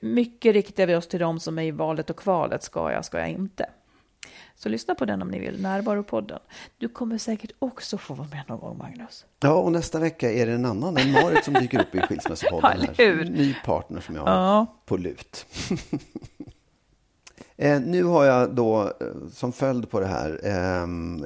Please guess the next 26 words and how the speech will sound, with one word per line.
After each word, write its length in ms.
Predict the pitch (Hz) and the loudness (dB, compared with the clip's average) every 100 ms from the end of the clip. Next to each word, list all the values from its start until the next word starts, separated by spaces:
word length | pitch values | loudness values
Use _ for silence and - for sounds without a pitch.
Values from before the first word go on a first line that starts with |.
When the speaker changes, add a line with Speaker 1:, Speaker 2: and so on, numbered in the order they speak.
| - | -6
Speaker 2:
en 160 | 117 | -4
in-, 140 | 127 117 | -4 -6
några 300 | 123 147 147 | -2 2 4
intressanta, 840 | 156 151 156 214 190 143 120 110 73 | 2 2 -2 0 0 4 4 4 2
eh, 320 | 73 110 127 120 110 78 - | -4 -6 -8 -8 -10 -12 -16
f-, 120 | - 135 | -18 -16
frågor 360 | - 180 160 208 | -4 0 0 0
som 120 | 185 | -2
jag 80 | 156 | -4
ska 120 | 143 | -4
ställa 280 | 131 117 110 | -2 -2 -2
till 120 | 107 | 0
dig. 140 | 92 - _ | 0 0 _
<clears throat> 80 | |
För 180 | 185 196 156 | 4 4 4
jag 80 | 151 | 4
Speaker 1:
Mm. 120 | 151 | 4
Speaker 2:
läste 280 | 156 - 127 | 2 2 0
nämligen 420 | 127 107 101 104 - - - _ _ _ _ - | 2 2 0 -4 -12 -20 -20 _ _ _ _ -6
på 240 | 123 117 | -2 -2
en 240 | 131 123 - | -2 -4 -4
sajt 600 | - - 180 160 160 - | -6 -2 2 2 0 -6
som 240 | - 131 | -6 -4
heter 400 | 117 104 95 113 | -2 -4 -2 -2
Din 240 | 101 101 107 | -2 -2 -2
Insida, 960 | 151 147 107 - 208 196 98 - | -2 0 -2 -4 -4 -2 -4 -6